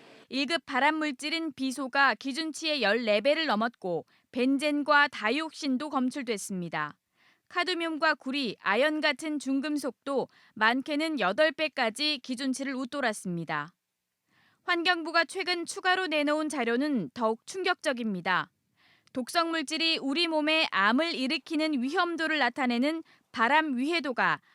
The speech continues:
만 분의 이 점 이로 나왔습니다. 캠프워커 땅을 주거 지역으로 쓸 경우 만 명 중 두 명 정도가 암에 걸린다는 말입니다. 십만 명 가운데 한 명까지 암에 걸리는 것을 허용하는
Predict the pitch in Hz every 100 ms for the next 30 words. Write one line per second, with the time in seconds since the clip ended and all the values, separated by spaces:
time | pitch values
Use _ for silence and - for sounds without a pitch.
0 | _ 202 226 269 320 311 320 320 311 262
1 | 247 311 311 254 226 285 247 196 202 -
2 | 185 170 165 147 - _ _ _ _ _
3 | _ _ _ _ - 370 - 381 349 381
4 | 359 320 311 320 - 285 349 359 320 330
5 | 294 311 302 294 254 220 214 285 320 _
6 | - 202 226 262 277 277 269 311 330 302
7 | 254 254 320 349 330 285 226 202 240 262
8 | - _ 175 208 262 302 285 277 254 247
9 | 269 220 196 185 165 160 143 - _ _
10 | _ _ _ _ _ - - 370 370 359
11 | 349 339 320 302 320 330 381 370 359 330
12 | 311 311 240 214 302 311 311 294 294 277
13 | 269 311 302 294 269 254 294